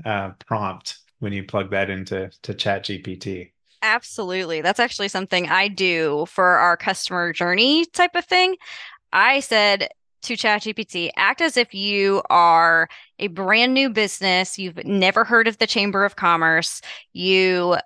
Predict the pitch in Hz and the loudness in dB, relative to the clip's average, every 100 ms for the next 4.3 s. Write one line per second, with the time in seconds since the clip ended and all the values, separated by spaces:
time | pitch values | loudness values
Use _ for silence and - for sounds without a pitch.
0 | _ _ _ _ _ _ _ - 196 - | _ _ _ _ _ _ _ -16 -14 -2
1 | 196 185 175 247 269 - - 214 202 220 | 2 2 0 0 0 -2 -2 0 2 0
2 | 208 226 196 214 214 208 202 202 196 185 | -2 -6 -4 -2 0 0 0 0 0 0
3 | 185 185 165 190 185 - 185 185 175 233 | 0 -2 -2 0 0 -2 -4 -4 -2 2
4 | 220 180 | 2 2